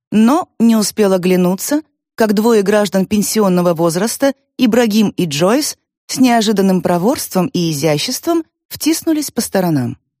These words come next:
Знал бы заранее, отказался бы от приглашения, устроился бы в одном из двух кресел,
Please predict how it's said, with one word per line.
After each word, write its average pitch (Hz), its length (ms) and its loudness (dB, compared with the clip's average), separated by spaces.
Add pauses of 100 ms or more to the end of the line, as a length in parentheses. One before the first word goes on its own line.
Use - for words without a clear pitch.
(460)
Знал 226 320 2
бы 196 100 0
заранее, 196 680 0 (240)
отказался 208 600 0
бы 196 100 2
от 180 100 -4
приглашения, 156 800 -2 (160)
устроился 226 580 0
бы 190 120 0
в 190 60 0
одном 208 300 2
из 185 120 -2
двух 208 260 -2
кресел, 190 540 -2